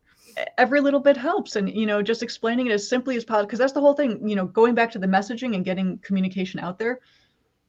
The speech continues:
We all live in this world of science and engineering and sustainability and climate. We talk in our own language, but the general public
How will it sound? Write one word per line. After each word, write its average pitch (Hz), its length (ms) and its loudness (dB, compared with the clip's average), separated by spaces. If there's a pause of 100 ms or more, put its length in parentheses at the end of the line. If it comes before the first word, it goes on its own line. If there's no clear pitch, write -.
(160)
We 247 200 4
all 262 220 6
live 233 220 2
in 214 100 0
this 202 180 -4
world 185 480 -2
of 170 240 -2
science 190 480 -2
and 180 100 -4
engineering 180 600 -2
and 170 160 -8
sustainability 180 760 -6
and 160 80 -10
climate. 196 420 -2 (320)
We 240 120 -2
talk 247 300 4
in 233 80 0
our 202 100 0
own 185 100 0
language, 196 520 0 (520)
but 240 120 0
the 233 80 -2
general 302 300 2
public 254 560 -2